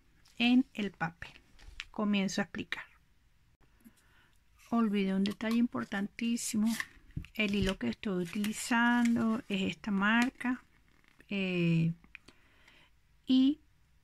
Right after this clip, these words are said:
del número dieciocho. En este caso, el número es el que está acá,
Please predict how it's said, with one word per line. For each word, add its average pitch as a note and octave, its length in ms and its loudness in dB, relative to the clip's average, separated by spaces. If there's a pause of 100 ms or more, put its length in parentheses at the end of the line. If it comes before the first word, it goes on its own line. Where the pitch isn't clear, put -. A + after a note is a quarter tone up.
(320)
del G#3 260 4
número G3 400 4
dieciocho. - 800 -2 (100)
En F#3+ 120 -6
este F3+ 260 -10
caso, C#4 460 -4
el A3+ 120 2
número F#3+ 280 0
es G3 60 0
el G3 100 -4
que - 80 -10
está - 200 -10
acá, F3+ 300 -12